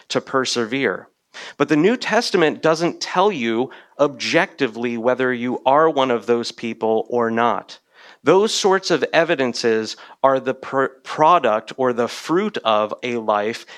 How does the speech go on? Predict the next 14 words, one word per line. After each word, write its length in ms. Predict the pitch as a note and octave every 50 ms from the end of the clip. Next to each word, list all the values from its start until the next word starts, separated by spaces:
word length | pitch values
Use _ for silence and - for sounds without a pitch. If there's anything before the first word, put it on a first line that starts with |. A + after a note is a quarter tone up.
| - _ _ -
uh, 160 | - C3 B2+ - - -
as 240 | C3 B2+ B2+ A#2
well 320 | B2 A#2+ D3+ E3 F#3 F3+ - -
as 280 | B2 B2 A#2+ A#2+ A2+ - -
an 180 | C#3+ B2+ A#2+ - -
internal 720 | D3 E3 F3 F3 E3+ - - - E3 E3 D#3+ D3+ C#3 B2+
witness, 560 | A#2 C3+ B2+ - A#2 A2+ G#2+ A2 A2 - -
which 180 | C3+ B2+ - -
is 200 | B2+ A2+ - -
subjective, 880 | - C3 A#2 G#2+ G#2+ G#2 A#2 C#3 D3+ D#3 - - G#2+ G2 G2 F#2 - - - - - - -
from 320 | - - C3+ C3+ C3+ C3+
the 120 | B2+ B2+
Holy 280 | A2+ B2+ C3 C3 B2 A#2
Spirit. 560 | - - - - D#3 C#3 G#2+ F#2+ - - _